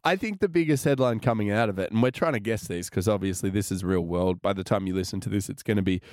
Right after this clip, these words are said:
Wednesday afternoon or through the week. I, Donald Trump still will not condemn, he will not directly condemn white supremacists.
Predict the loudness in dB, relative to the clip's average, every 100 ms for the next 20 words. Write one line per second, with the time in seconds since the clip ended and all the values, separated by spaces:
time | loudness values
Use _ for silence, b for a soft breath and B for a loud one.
0 | B B 0 0 -2 0 2 0 0 2
1 | 2 2 0 0 0 2 2 0 -2 _
2 | B B B 0 0 -4 _ -10 0 2
3 | 2 0 0 -2 _ -12 -8 -8 -8 0
4 | 4 4 4 4 4 4 2 -2 -4 -2
5 | 2 2 2 0 -2 0 2 2 2 0
6 | 2 2 4 2 2 0 0 0 2 2
7 | 0 0 0 0 0 0 0 -2 -8 -12
8 | -14